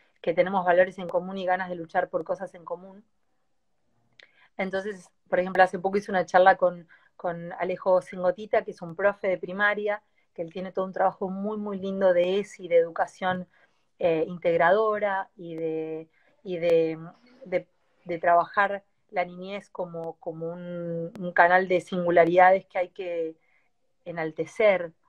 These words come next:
no, no aplacar, no tratar de recortar. Entonces, bueno, tengo ese, ese tipo de charlas y ahora estamos abriendo en el Facebook, que después te voy a contar, porque me encantaría que participen desde ahí, desde Rosario. Estamos armando una comunidad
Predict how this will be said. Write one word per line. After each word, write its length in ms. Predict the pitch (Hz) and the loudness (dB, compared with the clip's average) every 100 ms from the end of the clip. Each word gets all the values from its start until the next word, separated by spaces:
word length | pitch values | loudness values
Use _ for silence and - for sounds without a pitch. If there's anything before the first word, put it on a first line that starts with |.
| _ | _
no, 560 | 175 175 185 180 170 - 202 | -12 -6 -4 -4 -6 -12 -8
no 160 | 202 | -2
aplacar, 640 | 185 180 170 165 165 165 170 165 | 0 0 -2 0 0 0 -8 -14
no 300 | 175 170 165 | -12 -12 -10
tratar 360 | 160 165 160 | -8 -8 -8
de 340 | 160 156 156 160 _ _ - | -6 -8 -10 -18 _ _ -10
recortar. 600 | 170 165 170 165 165 156 _ _ _ _ _ _ _ _ - | -8 -4 -4 -4 -6 -6 _ _ _ _ _ _ _ _ -14
Entonces, 420 | 185 180 190 208 | -12 -4 -4 -2
bueno, 300 | 202 190 170 _ _ | -2 -2 -4 _ _
tengo 220 | - 190 196 | -8 -2 -2
ese, 260 | - 220 | -2 -8
ese 160 | 196 165 | -8 -8
tipo 180 | 190 185 | 0 0
de 100 | 180 | 4
charlas 400 | 220 220 233 220 | 4 6 4 2
y 40 | |
ahora 140 | 190 | -4
estamos 260 | 180 196 196 190 | -4 -8 -8 -4
abriendo 380 | 180 196 196 | -4 -6 -12
en 120 | 190 180 | -12 -14
el 120 | 170 | -10
Facebook, 460 | - 208 214 214 - - | -4 -4 -4 -6 -10 -4
que 80 | |
después 280 | 160 160 196 | -4 -4 -8
te 60 | 202 | 0
voy 80 | 185 | 0
a 40 | |
contar, 300 | 175 175 185 | 0 0 -2
porque 180 | 202 170 | -2 -12
me 40 | |
encantaría 640 | 165 165 160 160 165 185 180 | -12 -8 -6 -4 -6 -4 -4
que 120 | 180 | -2
participen 600 | 165 165 160 196 190 180 | -4 -6 -18 -12 -8 -6
desde 200 | 170 165 | -6 -4
ahí, 140 | 170 | -4
desde 300 | 180 175 165 | -2 -4 -4
Rosario. 540 | 160 160 185 180 196 185 _ _ _ _ _ _ - | -8 -4 -2 -2 -2 -10 _ _ _ _ _ _ -20
Estamos 360 | 165 190 196 196 | -8 -8 -4 -4
armando 240 | 190 214 | -4 -2
una 120 | 208 | -2
comunidad 680 | 196 180 180 180 196 202 | -2 -4 -4 2 6 6